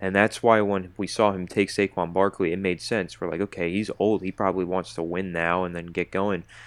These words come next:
But then he takes a quarterback, so it looks like he's here for the long run.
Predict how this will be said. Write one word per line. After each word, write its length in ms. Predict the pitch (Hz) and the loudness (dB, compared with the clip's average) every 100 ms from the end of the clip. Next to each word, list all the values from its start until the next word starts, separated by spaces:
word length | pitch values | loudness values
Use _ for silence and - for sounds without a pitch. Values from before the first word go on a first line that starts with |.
| - _ _ - | -20 _ _ 0
But 180 | 98 95 | 2 4
then 140 | 120 | 2
he 140 | 139 | 2
takes 260 | 143 143 - | 0 0 0
a 60 | 113 | -2
quarterback, 640 | - 135 143 104 92 87 | 2 4 4 4 4 4
so 180 | - 98 | -2 -4
it 60 | |
looks 260 | 104 117 - | -2 -6 0
like 180 | 107 95 | 0 0
he's 260 | 98 92 | -4 -8
here 280 | - 123 123 | -2 0 2
for 160 | 120 131 | 0 -4
the 100 | 127 | -2
long 340 | 123 127 123 | -2 -2 -2
run. 300 | 117 127 127 | -2 -2 -2